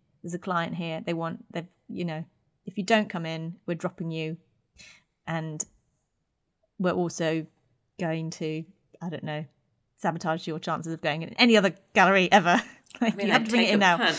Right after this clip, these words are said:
Speaker 2: If the, if the stakes were that high, I'd be like, "Yeah, sure, have it." <laughs>
Speaker 1: No.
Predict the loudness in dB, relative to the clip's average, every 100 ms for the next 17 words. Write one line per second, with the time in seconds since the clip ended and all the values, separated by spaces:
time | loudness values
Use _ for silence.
0 | -4 -2 -2 -2 2 4 6 6 6 4
1 | 4 4 2 2 4 4 2 0 0 2
2 | 4 4 4 0 0 -2 -2 -8 -4 -4
3 | -2 -4 -4 -6